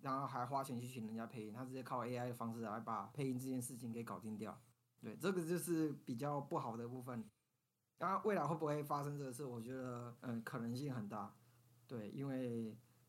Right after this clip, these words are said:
呃，这个利益其实蛮庞大。那未来可能会变成说，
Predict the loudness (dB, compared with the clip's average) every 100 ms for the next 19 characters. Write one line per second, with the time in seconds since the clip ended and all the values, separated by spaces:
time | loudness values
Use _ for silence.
0 | _ -2 0 0 2 2 2 0 0 0
1 | 0 0 0 0 -2 -4 -6 -6 -8 -10
2 | -2 0 2 4 4 4 2 -2 -2 -2
3 | 0 0 0 -2 -2